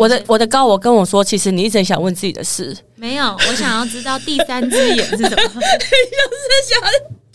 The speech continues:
Speaker 2: 第三，请问第三只眼是什么？
Speaker 1: 第三只眼就是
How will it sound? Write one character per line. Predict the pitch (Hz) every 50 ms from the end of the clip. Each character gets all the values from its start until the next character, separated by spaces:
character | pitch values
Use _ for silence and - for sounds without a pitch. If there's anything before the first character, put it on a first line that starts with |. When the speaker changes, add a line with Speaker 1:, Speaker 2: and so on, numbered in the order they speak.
| - - - - _ - 659 719 - - - 508 605 622 571 - - - -
Speaker 2:
第 | 403 415 370 320
三， | - 330 277 302
请 | 302 330 277
问 | 302 339 -
第 | - 440 415 339
三 | 294 - 339 311 311 320
只 | 302 - 285 285 285
眼 | 262 - - - 196
是 | 208 202
什 | 202
么？ | 180 _ _ _ _ _ _ _ _ _ _ _ _ _ _ _ _ _ _
Speaker 1:
第 | - 262
三 | - 254 233 214 220
只 | 220 220 214 214
眼 | 208 190 - - 170
就 | - 180 180 180
是 | 175 - - - -